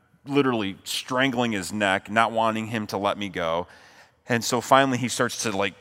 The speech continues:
you know, release the death grip off of his neck, and then he lets me go. And it was the most amazing, blissful Michael Phelps thing you've ever seen. I'm just doing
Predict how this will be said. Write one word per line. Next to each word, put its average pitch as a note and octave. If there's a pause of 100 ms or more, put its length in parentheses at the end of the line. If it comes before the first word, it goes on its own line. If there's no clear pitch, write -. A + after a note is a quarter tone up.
you A2
know, G2
release A#2+
the C#3
death A#2
grip G#2
off A2+
of F#2
his G#2
neck, G2+ (520)
and A2
then A2
he G#2+
lets G#2
me G#2
go. C#3 (340)
And A2+
it A#2
was A2+
the B2+
most B2+
amazing, B2 (420)
blissful C3+
Michael A2+
Phelps A2
thing A2
you've G#2+
ever F#2
seen. C#3+ (380)
I'm E3+
just D3
doing F#2